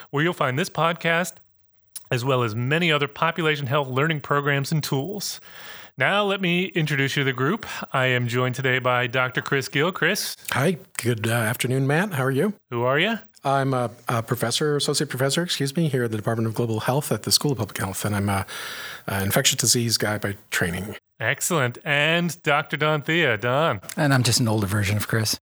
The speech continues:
Speaker 1: How
Speaker 2: Older
Speaker 1: much older?
Speaker 2: <laughs> and improved.
Speaker 3: Uh,
Speaker 1: Uh,
Speaker 3: professor of global health at, uh, Boston University School of Public Health, also an infectious disease doctor.
Speaker 1: Excellent. All right, let's get into our first segment. So we are taking on a new paper that's been widely covered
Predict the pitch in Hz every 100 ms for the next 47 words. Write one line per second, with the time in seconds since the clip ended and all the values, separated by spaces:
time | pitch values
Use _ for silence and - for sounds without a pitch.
0 | _ _ _ _ _ - - 147 139 135
1 | 113 107 156 587 143 156 143 120 92 -
2 | - - - _ _ _ _ _ 117 127
3 | 165 131 127 - 180 160 175 131 - 151
4 | 139 135 123 120 - 113 110 113 120 113
5 | 127 127 151 156 151 - - 175 165 _
6 | - 190 175 151 165 117 143 143 143 131
7 | 107 117 110 113 - 104 104 95 104 -
8 | - 92 - 123 147 - 120 95 90 -
9 | - - - - - - 135 180 240 214
10 | - - 160 196 - 208 214 202 190 175
11 | 190 - 147 185 117 - - 165 175 170
12 | 196 254 233 226 - 208 214 190 180 170
13 | 175 233 - 196 196 190 165 160 - 160
14 | 151 127 143 180 226 233 180 - 131 107
15 | 113